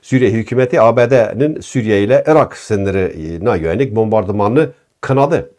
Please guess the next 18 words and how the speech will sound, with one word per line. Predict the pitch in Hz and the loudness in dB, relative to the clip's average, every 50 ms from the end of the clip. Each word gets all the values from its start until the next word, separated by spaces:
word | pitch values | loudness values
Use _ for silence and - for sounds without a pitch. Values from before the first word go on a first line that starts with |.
| _ _ _ _ _ _ _ - | _ _ _ _ _ _ _ 0
ve | 123 139 139 139 - | 2 2 2 2 0
saldırıların | - - - 127 120 123 131 131 139 139 147 160 165 165 - | -6 -4 0 0 0 2 0 0 2 2 2 2 0 -2 -2
uluslararası | 143 131 127 123 - - 202 214 196 170 - - 160 139 117 104 | -2 -2 -2 -2 -4 -2 0 2 2 0 0 -2 -6 -6 -2 0
barış | - - 190 - - - | 0 0 0 -4 -4 -4
ve | 143 | -4
güvenliği | 117 104 110 107 117 110 117 156 160 | -4 -4 -2 0 0 0 0 -2 -6
tehdit | - - 170 190 226 196 175 | -4 -4 -4 -4 -4 -4 -4
ettiğini | 190 185 - 87 - 80 78 71 - _ _ _ _ _ _ _ _ _ _ _ _ 98 | -4 -4 -4 -6 -6 -6 -8 -8 -12 _ _ _ _ _ _ _ _ _ _ _ _ -4
duyurdu. | 107 120 107 180 156 - 80 - - _ _ _ _ _ _ - - - - - - - - - _ _ _ _ _ - | -2 0 0 -2 -4 -6 -8 -10 -12 _ _ _ _ _ _ -20 -20 -20 -20 -20 -20 -20 -20 -20 _ _ _ _ _ -2
Evet, | - 175 180 - - | 0 0 0 2 2
Irak | 139 147 156 135 123 151 - 151 135 123 110 | 2 2 2 2 0 -6 -14 -14 -14 -8 -4
direnişi, | 123 123 135 135 135 135 131 - - - 147 156 165 170 170 170 - - | 2 4 4 4 4 2 0 -2 -4 0 0 2 4 4 2 2 0 0
e, | 135 135 127 127 123 | 2 4 4 4 4
güçlerinden | 117 110 104 104 120 - - 139 135 135 143 165 165 160 | 2 0 -4 -6 -6 -4 0 2 2 2 2 2 2 2
de | 139 131 | 2 4
bir | 135 | 4
açıklama | 139 - - - - 127 127 165 160 135 | 2 2 2 -2 -2 -2 2 2 2 4
var. | 147 156 170 165 165 | 4 4 4 2 0